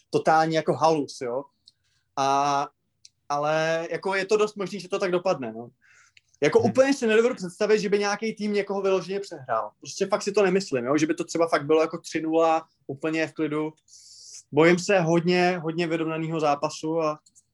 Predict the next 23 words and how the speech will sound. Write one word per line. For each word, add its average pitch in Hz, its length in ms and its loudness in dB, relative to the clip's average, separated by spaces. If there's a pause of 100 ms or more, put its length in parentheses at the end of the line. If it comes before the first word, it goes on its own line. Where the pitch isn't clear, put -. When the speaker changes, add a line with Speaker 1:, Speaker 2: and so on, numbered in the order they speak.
(160)
Speaker 1:
A 143 80 -6
jsem 208 140 0
třeba 240 220 2
zvědavej 214 420 2
na 214 100 -2
to, 214 160 -2
jak 208 160 0
třeba 208 340 -6
trenéři 196 440 -6
budou, 202 380 0 (220)
eh, 175 380 -4 (380)
odhodlaný 202 440 4
do 202 100 4
toho 208 140 0
sáhnout, 160 500 -4
jo? 139 180 0
Protože 160 320 0
ty 175 160 -8
jsi 185 120 -4
tady 190 160 2
zmínil, 180 320 -8
Vašku, 185 340 -4
vás 139 400 2